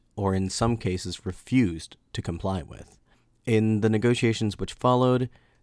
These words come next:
the French agreed to evacuate Florence's territory on the condition that the Florentines provided him with a monetary subsidy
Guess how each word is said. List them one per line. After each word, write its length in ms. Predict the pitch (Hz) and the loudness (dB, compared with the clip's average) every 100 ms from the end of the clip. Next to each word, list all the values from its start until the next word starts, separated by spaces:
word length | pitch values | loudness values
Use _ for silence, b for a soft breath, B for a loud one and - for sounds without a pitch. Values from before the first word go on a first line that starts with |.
| - | -6
the 80 | 117 | -6
French 460 | - 131 90 82 - | 0 0 0 -4 -6
agreed 540 | 98 110 104 98 90 | -2 0 2 0 -4
to 220 | - 104 | -2 0
evacuate 560 | 98 95 110 107 101 92 | 0 0 0 2 0 0
Florence's 560 | 101 98 98 - 87 | -2 -2 -4 -6 -10
territory 720 | - 107 107 110 107 110 110 - | -4 0 0 0 0 2 0 0
on 160 | 131 135 | -2 -2
the 60 | |
condition 380 | 127 113 107 113 | 0 -2 0 0
that 160 | 101 98 | -2 -4
the 60 | |
Florentines 600 | - 117 110 104 98 95 | -2 0 0 0 -4 -4
provided 560 | - 101 104 120 113 82 | -2 -2 2 0 0 -2
him 320 | 85 85 87 | -6 -6 -4
with 180 | 92 - | -4 -2
a 60 | |
monetary 500 | 90 90 90 90 87 | -2 -2 -4 -6 -6
subsidy 580 | 90 113 107 95 95 95 | -4 -2 -2 -2 -2 -2